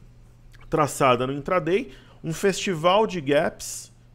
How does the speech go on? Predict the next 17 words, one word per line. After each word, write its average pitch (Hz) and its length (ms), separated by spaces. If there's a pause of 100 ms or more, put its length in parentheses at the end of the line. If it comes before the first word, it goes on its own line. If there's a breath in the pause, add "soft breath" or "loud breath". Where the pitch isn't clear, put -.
(100)
tem 156 200
dois 180 440
abaixo 147 480
dos 165 180
preços 180 440
e 185 40
dois 175 280
acima. 127 480 (320 loud breath)
O 202 140
de 175 200
ontem 214 480
foi 151 220
fechado, 160 560
eu 165 60
coloquei 170 340
em 170 120
azul. 151 460